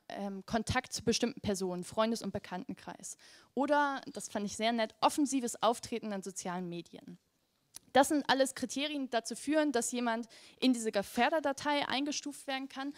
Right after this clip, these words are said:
und dann ja in der Folge mit diesen Maßnahmen belegt werden kann.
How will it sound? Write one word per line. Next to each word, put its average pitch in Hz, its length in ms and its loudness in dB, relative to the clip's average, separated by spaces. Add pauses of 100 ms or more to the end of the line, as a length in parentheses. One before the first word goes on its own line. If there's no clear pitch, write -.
(160)
und 240 200 2
dann 277 160 10
ja 294 120 2
in 247 80 0
der 247 80 2
Folge 302 480 2
mit 247 140 -4
diesen 233 180 0
Maßnahmen 208 480 0
belegt 180 380 -12
werden - 240 -12
kann. - 280 -14